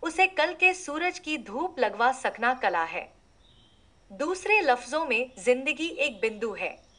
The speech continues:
और कला उस बिंदु का विस्तार। यह सवाल ही पैदा नहीं होता कि जिंदगी और कला दो अलग-अलग हरीरतें होती हैं।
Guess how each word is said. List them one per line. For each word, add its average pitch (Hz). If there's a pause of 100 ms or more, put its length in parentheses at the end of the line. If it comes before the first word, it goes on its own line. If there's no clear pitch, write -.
(160)
और 269
कला 294
उस 277
बिंदु 240
का 269
विस्तार। 180 (1040)
यह 370
सवाल 277
ही 370
पैदा 262
नहीं 269
होता 247
कि 294
जिंदगी 269
और 247
कला 233
दो 247
अलग-अलग 262
हरीरतें 254
होती 190
हैं। 170